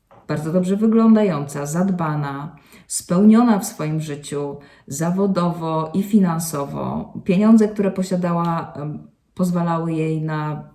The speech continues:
cieszenie się życiem. Tak naprawdę brakowało jej tylko jednego.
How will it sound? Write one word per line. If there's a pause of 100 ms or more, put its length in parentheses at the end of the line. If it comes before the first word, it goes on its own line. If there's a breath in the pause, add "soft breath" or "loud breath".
cieszenie
się
życiem. (480)
Tak
naprawdę (140)
brakowało
jej
tylko
jednego.